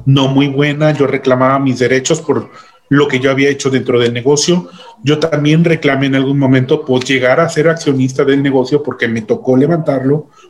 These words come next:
cuando estaba en una caída tan extrema. También quise invertirle, ¿no? En algún momento hubo propuestas mías junto con ella, pues, ¿sabe qué? Pues, usted vea todo lo que hemos logrado juntos.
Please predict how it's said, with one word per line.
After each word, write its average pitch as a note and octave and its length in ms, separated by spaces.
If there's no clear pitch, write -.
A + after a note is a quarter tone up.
cuando B2 220
estaba C3+ 240
en C3+ 60
una C3+ 180
caída B2+ 280
tan A2+ 140
extrema. C3+ 600
También D3 500
quise D#3 280
invertirle, D3 680
¿no? C#3+ 380
En B2+ 80
algún C3 220
momento C3+ 280
hubo D3+ 140
propuestas C#3+ 540
mías C#3+ 380
junto B2 220
con B2+ 140
ella, C3 180
pues, - 140
¿sabe B2+ 180
qué? D3+ 220
Pues, C3 140
usted C#3+ 320
vea F#3 480
todo A3 180
lo G#3+ 120
que G3 80
hemos G#3+ 160
logrado G3+ 320
juntos. D4+ 500